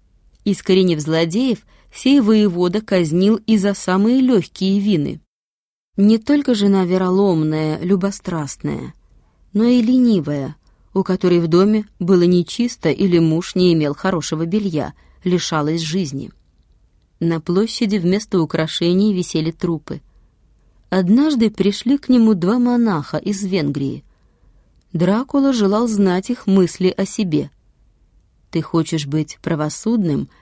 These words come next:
отвечал старейший из них, «но делаешься тираном, наказывая тех, коих должны наказывать единственно Бог и совесть, а не закон гражданский».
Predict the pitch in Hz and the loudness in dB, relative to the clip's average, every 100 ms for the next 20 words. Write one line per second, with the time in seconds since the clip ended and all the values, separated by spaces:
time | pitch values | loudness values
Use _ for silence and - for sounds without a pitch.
0 | _ - 185 170 - 165 151 - 196 208 | _ -6 -4 -4 -2 -4 -4 -4 -2 0
1 | 147 - 156 160 170 165 143 - _ _ | -2 -2 -4 -2 -4 -4 -6 -8 _ _
2 | _ _ _ _ _ - 170 214 233 277 | _ _ _ _ _ -2 0 2 2 2
3 | 262 247 - 233 - 254 220 165 151 143 | 0 -2 -4 -4 -2 0 0 -2 -4 -6
4 | 135 _ _ - 170 165 170 151 156 151 | -10 _ _ -6 -4 -2 -4 -2 0 -2
5 | - - 202 - _ _ _ _ _ _ | -4 -6 -6 -8 _ _ _ _ _ _
6 | _ - 277 269 220 220 190 226 247 208 | _ 0 2 4 2 2 2 2 2 0
7 | - 208 190 190 196 - 202 208 170 208 | -2 -2 0 -2 -2 -2 0 2 2 0
8 | 185 - 170 170 160 143 143 170 - - | -2 -2 0 0 0 -2 -2 -2 -4 -6
9 | 190 170 - 247 151 - - - _ _ | -4 -4 -2 -2 -2 -6 -14 -20 _ _
10 | _ 175 175 156 180 - 175 147 160 170 | _ 0 0 0 -2 -2 -2 0 -2 -2
11 | 156 139 - - - | -4 -4 -10 -14 -18